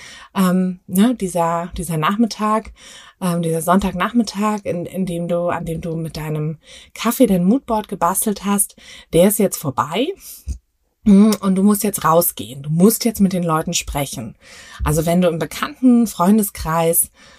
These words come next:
ähm, Menschen hast, die deinem Wunschkunden entsprechen, dann sprich mit denen. Frag die wirklich, hey, was wollt ihr eigentlich, ne?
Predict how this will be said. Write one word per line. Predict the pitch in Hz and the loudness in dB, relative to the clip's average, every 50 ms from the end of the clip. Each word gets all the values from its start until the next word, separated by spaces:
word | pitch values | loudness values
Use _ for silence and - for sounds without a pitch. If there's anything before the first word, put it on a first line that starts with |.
| _ _ _ - | _ _ _ -4
ähm, | 170 156 156 156 156 156 160 160 | -2 0 0 0 0 -2 -4 -2
Menschen | 156 165 175 - - 180 147 - | 0 0 0 0 -2 -2 -2 0
hast, | 208 269 - - - | 0 0 0 -2 -4
die | 190 | -4
deinem | 185 170 175 170 156 | -4 -2 -2 -2 2
Wunschkunden | 170 185 196 196 - - 175 165 156 151 | 4 4 2 2 0 -4 -4 -4 -4 -4
entsprechen, | 143 143 - - - 185 208 208 - 202 | -6 -6 -8 -4 -2 -2 -2 -2 -2 -2
dann | 202 202 | -2 -2
sprich | 202 - - - 311 277 - | -2 -4 -6 -8 -8 -4 -2
mit | 196 175 143 - | -2 -2 -2 -4
denen. | 151 143 143 131 135 - _ _ - - - _ _ | -6 -6 -4 -6 -6 -10 _ _ -20 -20 -20 _ _
Frag | _ - - 175 180 208 226 - | _ -10 -4 0 0 0 0 0
die | - 233 214 180 | 0 0 0 2
wirklich, | 185 190 190 - 208 196 196 - - - - | 0 -2 0 0 -2 -2 -2 -4 -10 -14 -6
hey, | - 202 185 - - - | -2 0 0 0 -2 -4
was | - 160 180 185 - - - - | -8 -8 -6 -6 -6 -8 -6 -2
wollt | 190 208 240 269 262 - | 2 4 4 4 4 0
ihr | - 165 143 - | -4 -8 -8 -8
eigentlich, | - 135 123 127 135 135 - - - 127 147 - - - | -8 -8 -8 -8 -8 -10 -10 -12 -14 -14 -14 -12 -8 -2
ne? | 156 170 220 247 | 0 0 0 0